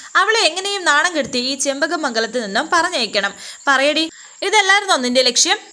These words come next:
ഇത് കേട്ട് മാലതി പറയുന്നു, "അയ്യോ അമ്മ, അങ്ങനെയൊന്നും പറയരുതെന്ന്" കരഞ്ഞുകൊണ്ട് പറഞ്ഞപ്പോൾ രാജലക്ഷ്മി പറയുന്നു, "മിണ്ടരുത്,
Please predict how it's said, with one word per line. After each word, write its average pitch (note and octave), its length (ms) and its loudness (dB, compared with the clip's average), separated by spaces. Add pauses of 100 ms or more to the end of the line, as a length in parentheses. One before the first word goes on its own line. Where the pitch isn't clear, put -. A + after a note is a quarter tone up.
(420)
ഇത് G4+ 180 0
കേട്ട് G#4+ 200 2
മാലതി E4 500 0
പറയുന്നു, A#3+ 300 0
"അയ്യോ A#3+ 340 0
അമ്മ, D#4+ 260 -2
അങ്ങനെയൊന്നും F4+ 540 -4
പറയരുതെന്ന്" D4 540 0 (100)
കരഞ്ഞുകൊണ്ട് D4 420 -2
പറഞ്ഞപ്പോൾ E4 460 0
രാജലക്ഷ്മി C#4+ 640 0
പറയുന്നു, A#3 420 0 (300)
"മിണ്ടരുത്, C#4+ 600 2